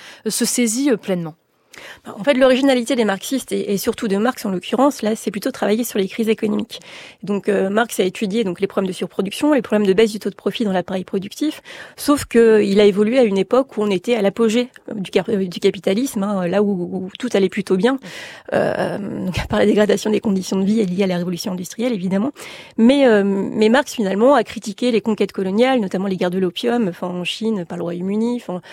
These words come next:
Speaker 2: les, euh, la conquête de l'Inde. Donc, va beaucoup critiquer donc, l'impérialisme, même si le terme impérialisme n'est pas utilisé, mais, euh,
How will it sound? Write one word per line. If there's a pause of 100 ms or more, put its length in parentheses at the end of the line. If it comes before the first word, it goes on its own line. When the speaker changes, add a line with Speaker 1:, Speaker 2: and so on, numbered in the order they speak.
(240)
Speaker 2:
les,
euh,
la
conquête
de
l'Inde. (320)
Donc,
va (120)
beaucoup
critiquer (540)
donc,
l'impérialisme,
même
si
le
terme
impérialisme
n'est
pas
utilisé,
mais,
euh,